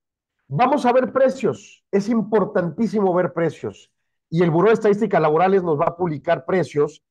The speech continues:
y vamos a conocer qué pasó con, con, con, con el cierre dos mil, este, ah, veinte, veintitrés. El día once, mañana, nos dan a conocer índice de precios al consumidor.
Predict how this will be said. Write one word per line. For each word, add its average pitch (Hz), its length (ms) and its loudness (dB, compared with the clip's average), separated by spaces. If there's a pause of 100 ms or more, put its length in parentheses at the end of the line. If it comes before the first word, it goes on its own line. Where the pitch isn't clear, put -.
(180)
y 160 140 -2
vamos 175 400 2
a 151 60 -2
conocer 165 760 0 (400)
qué 190 100 0
pasó 175 400 -2
con, 143 420 -4 (220)
con, 139 280 -2
con, 135 360 -6
con 139 160 -2
el 127 100 -4
cierre 160 380 0
dos 131 160 -2
mil, 151 220 -2
este, 117 760 -2 (640)
ah, 117 680 -4
veinte, 117 800 -2 (1700)
veintitrés. 135 680 -2 (520)
El 165 160 0
día 214 360 4
once, 214 260 0
mañana, 196 580 2
nos 151 220 0
dan 185 160 2
a 196 100 -4
conocer 160 540 -2
índice 202 320 -2
de 131 60 -10
precios 170 180 -4
al 151 100 -4
consumidor. 143 840 -2